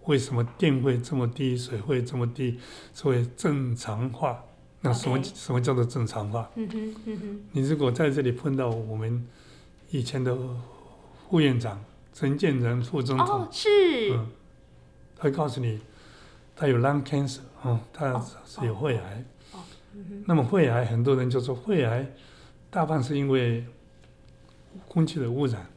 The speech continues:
Speaker 1: 就是P M二点五，
Speaker 2: 是。
Speaker 1: 或者燃烧发生出来的。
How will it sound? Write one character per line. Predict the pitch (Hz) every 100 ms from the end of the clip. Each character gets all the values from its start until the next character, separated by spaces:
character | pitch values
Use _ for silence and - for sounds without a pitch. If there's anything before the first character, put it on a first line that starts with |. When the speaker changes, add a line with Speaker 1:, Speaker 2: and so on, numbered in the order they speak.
| -
Speaker 1:
就 | 135
是 | 120 131
P | 120 - 151
M | 143 180
二 | 160
点 | 117 123 151
五， | 120 90 - -
Speaker 2:
是。 | - - 226 190
Speaker 1:
或 |
者 | 139 117
燃 | 104 120
烧 | 120 156 139 120 - - - - -
发 | 147 127
生 | 113 143
出 | 117 147
来 | 110
的。 | 98